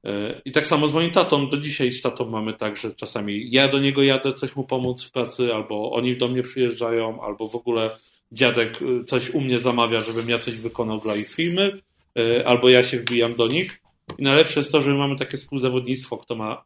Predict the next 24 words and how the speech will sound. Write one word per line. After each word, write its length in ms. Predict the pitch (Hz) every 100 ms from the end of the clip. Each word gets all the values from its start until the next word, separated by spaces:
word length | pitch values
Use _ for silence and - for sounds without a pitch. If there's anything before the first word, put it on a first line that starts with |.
| -
fajniejsze 480 | 117 113 120 -
narzędzia 400 | 113 104 110 107
na 120 | 95 95
swoim 260 | - 90 -
warsztacie. 340 | 85 - -
<laughs> 40 | - 254 - - - - 277 - 302 - 294 214 285 277 - 247 - 233
Takie, 260 | 226 - 208
wiecie, 300 | 175 202 190
zabawki 400 | 120 143 135 135
dla 120 | 123
dużych 240 | 117 113 113
chłopców. 440 | - 98 - -
No, 140 | 202
bo 120 | - 143
ja 100 | 165
kupiłem 440 | 156 - 165 139
nową 280 | 135 127 127
tokarkę, 560 | 123 - 110 - 98 -
a 200 | 95 92
ja 200 | 101 156
kupiłem 480 | - 143 147 151 123
nową 220 | 123 131
kamerę 400 | - 131 185 147
termowizyjną. 800 | 113 101 101 - 95 92 92